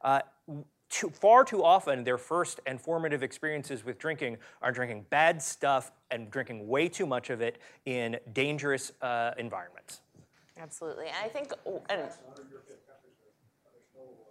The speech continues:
Speaker 2: right.
Speaker 1: Yeah, and, and, and it doesn't, I, I'm not saying that it would absolutely stop college binge drinking. College kids are college kids. Uh, but it would significantly reduce, I think,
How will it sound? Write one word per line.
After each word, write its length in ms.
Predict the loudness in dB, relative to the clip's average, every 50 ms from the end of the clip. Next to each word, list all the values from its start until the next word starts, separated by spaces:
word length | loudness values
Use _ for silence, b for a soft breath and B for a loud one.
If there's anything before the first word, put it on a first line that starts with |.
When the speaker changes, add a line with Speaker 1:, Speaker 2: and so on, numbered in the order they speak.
| -20 -14 -10
Speaker 2:
right. 180 | -10 -10 -10 -12 -16 -20 -20 _ -6 0
Speaker 1:
Yeah, 140 | 2 2 4
and, 160 | 2 0 0 -4 -4 0
and, 180 | 2 2 2 2
and 180 | 2 2 4 6
it 180 | 4 4 8
doesn't, 300 | 10 10 10 10 6 2 2 4
I, 180 | 6 6 6 6
I'm 140 | 6 6 8
not 180 | 6 6 6
saying 260 | 6 4 4 4 6 4
that 120 | 4 4
it 60 | 6
would 160 | 4 2 2 6 8
absolutely 580 | 8 8 8 6 4 4 4 4 4 2 0 0
stop 540 | -2 0 4 8 8 8 8 6 2 0
college 360 | 4 6 8 8 8 6 2 -2
binge 240 | -2 -2 -2 -2 -2
drinking. 340 | -4 -4 -2 -2 -4 -6 0
College 340 | 2 4 4 4 2 0 -4
kids 220 | -4 -4 -4 -2
are 80 | -4 -6
college 460 | -4 -2 0 4 4 4 4 2 0
kids. 400 | 0 0 0 0 -2 -8 -12 B B B B B B B 0
Uh, 140 | 0 0 2
but 200 | 6 8 8 8
it 60 | 8
would 140 | 4 2 2
significantly 800 | 2 2 2 2 4 2 2 2 2 2 2 0 -2 -2 -2 -2
reduce, 720 | 0 0 0 -2 -2 -2 0 0 0 0 0 -2 -4 0
I 180 | 2 2 2 2
think, 420 | 0 -2 -4 -4 -4 -6 -10